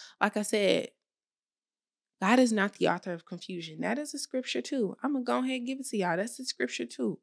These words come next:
Okay? And it is First Corinthians chapter fourteen, verse thirty-three. "For God is not the author of confusion, but of peace."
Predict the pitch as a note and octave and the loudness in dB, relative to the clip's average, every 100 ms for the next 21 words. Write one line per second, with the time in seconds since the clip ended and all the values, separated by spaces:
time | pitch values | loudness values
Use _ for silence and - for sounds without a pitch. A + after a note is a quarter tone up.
0 | _ _ _ B3 C4 C4 - A#3+ A#3+ A#3+ | _ _ _ -2 2 0 2 0 2 4
1 | A#3 G#3+ - - _ B3 B3+ - A#3 A3+ | 4 2 -4 -20 _ 6 6 6 4 4
2 | A3+ A3 G#3+ G#3 - _ _ _ _ - | 2 2 2 -2 -10 _ _ _ _ 8
3 | B3 B3 A3 A3 A#3+ - A#3 G3+ F#3+ F#3+ | 8 6 2 4 4 2 2 2 -2 -6
4 | _ _ _ _ _ _ _ _ F#3+ G3 | _ _ _ _ _ _ _ _ 8 10
5 | G3+ G3 F3+ F3 G3 E3+ - _ - G#3 | 10 8 6 6 2 2 -4 _ 2 4
6 | G3+ A#3 C#4+ B3 A3+ A3 - - G3 A3+ | 6 4 4 4 2 0 0 6 6 6
7 | G#3 - F#3+ - F3+ - G3+ G3+ F3 D3 | -2 -2 -2 -4 -10 -8 -4 -2 -2 -4
8 | - F#3 E3+ - - - C3+ A#2+ - - | 0 2 2 -2 -6 2 6 6 2 -4
9 | - | -4